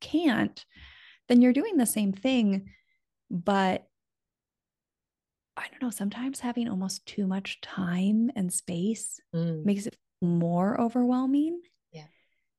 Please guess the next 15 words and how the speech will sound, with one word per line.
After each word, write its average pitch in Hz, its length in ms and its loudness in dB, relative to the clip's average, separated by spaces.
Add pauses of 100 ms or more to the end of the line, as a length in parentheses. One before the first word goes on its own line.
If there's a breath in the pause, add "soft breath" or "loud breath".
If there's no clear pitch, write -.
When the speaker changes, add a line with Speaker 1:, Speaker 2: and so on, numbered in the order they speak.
(500)
Speaker 1:
Like, 208 140 0
it's, 220 240 0
it's 226 220 -4
kind 247 220 -2
of 262 80 0
overwhelming 233 560 0
either 196 240 -2
way. 185 280 -4
So 208 160 -8
you 185 140 0
can 175 200 -6
pick, 208 460 -6
do 190 100 -2
you 185 120 6
wanna 190 240 2